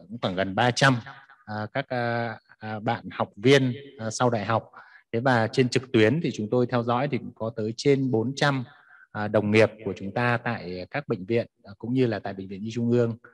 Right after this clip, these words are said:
à, đang theo dõi trực tuyến. Và, à, cũng, à, xin, à, trân trọng giới thiệu là Phó sư tiến sĩ Trần Minh Điển, à, giám đốc bệnh viện cũng theo dõi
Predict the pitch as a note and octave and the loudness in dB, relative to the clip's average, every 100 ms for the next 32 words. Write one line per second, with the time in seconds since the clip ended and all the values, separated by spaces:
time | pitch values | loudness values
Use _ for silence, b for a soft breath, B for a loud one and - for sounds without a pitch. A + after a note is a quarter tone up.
0 | b _ G2+ G#2+ A#2 - A#2 A#2 A2+ C3+ | b _ -10 -4 -4 -2 -4 -2 -4 -6
1 | C3+ B2+ - G#2 A#2 D#3 A2 G2 F#2+ B | -8 -10 -6 -4 -4 -4 -4 -4 -8 B
2 | B B B - F#2+ - A2 C#3 C3+ A#2+ | B B B -14 -14 -8 -4 -2 -2 -2
3 | C3 B2 A#2 A2+ A#2+ A#2+ A#2+ F#2+ G#2 A#2+ | -2 0 0 0 -2 -2 -4 -4 -2 -2
4 | D3+ D#3 G2 G2+ G2+ F#2+ F#2+ F#2 G2+ A2 | 4 4 4 -2 -8 -8 -10 -6 -4 0
5 | B2 A#2 A2+ A#2 B2 B2+ G#2 A2+ A#2 A#2+ | 0 0 -2 -2 -4 -2 0 2 6 6
6 | E2+ - B B B - F#2+ G2 A2 D#3+ | 6 -4 B B B -12 -6 -4 2 2
7 | D3+ G2 A2 A2 G2+ G#2+ A#2+ - B2 A#2+ | 2 2 2 2 0 -4 -4 -2 -2 0
8 | B2 | -2